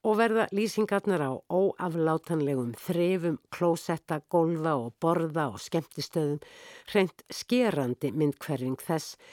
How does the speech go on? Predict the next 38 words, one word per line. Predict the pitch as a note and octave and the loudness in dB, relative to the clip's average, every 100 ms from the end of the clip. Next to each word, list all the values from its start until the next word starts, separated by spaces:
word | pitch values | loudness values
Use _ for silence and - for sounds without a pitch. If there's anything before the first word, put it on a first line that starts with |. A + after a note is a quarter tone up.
| - - | -20 -2
hvernig | F#3 D#3+ D#3+ | 2 2 2
fólk | - A#3 - - | 2 2 0 -6
sem | - C3+ | -2 0
kemur | - F#3+ F3+ | 2 2 4
inn | D#3 C3+ | 2 2
í | |
samfélag | - G3+ F#3+ G3 F#3 E3+ E3 | 2 0 2 0 2 2 0
okkar | - E3 - - - - | -2 -4 -6 -20 -20 0
fær | G#3+ G3 | 2 4
þar | - G3 - | 2 0 2
aðeins | B3 A#3 A3+ - | 2 2 0 0
sess | F3+ D#3+ - - _ - | -2 -2 -8 -16 _ -10
vegna | E3+ D#3+ | -2 -2
þess | - E3 D#3+ D#3+ | -2 -4 -4 -4
að | D3+ | -2
það | C#3+ | -2
sér | - A3 | -2 -2
til | - - | -4 -4
þess | F3 D#3+ - - | -4 -4 -8 -8
að | C#3+ E3+ | -4 -2
umhverfi | F#3 - G#3+ F#3+ | -2 -2 0 0
okkar | A#2+ - - B2+ | 0 -4 -8 -6
sem | C#3 B2+ | -4 -2
þar | D3 C3 | -4 -4
erum | A#2 A2+ | -6 -6
fyrir | - C#3 C#3 - - - | -4 -2 -4 -8 -20 -20
sé | - G3+ E3 | -4 -2 0
ævinlega | F3 G#3 G#3 D#3 C3+ - | 2 4 4 2 -2 -4
hvítskúrað | - C#3+ - - - C#3+ C3 A#2+ - | -6 -6 -6 -12 -8 -6 -4 -6 -8
og | E3 | -12
skínandi | - D3+ A#2 G#2 - - | -4 -2 -2 -4 -8 -4
hreint. | C3 - _ - _ _ _ - _ _ _ | -4 -6 _ -20 _ _ _ -20 _ _ _
Þessar | - G#3 G#3+ | -2 2 0
tvær | - C4 C4 | 4 2 4
bækur | B3+ B3+ - G#3+ | 4 4 2 2
sem | G3 | 0
Svíar | - A#3 A3+ G3+ | 2 2 4 2
tilnefna | - F3 E3+ F3 F#3 | 0 2 2 2 2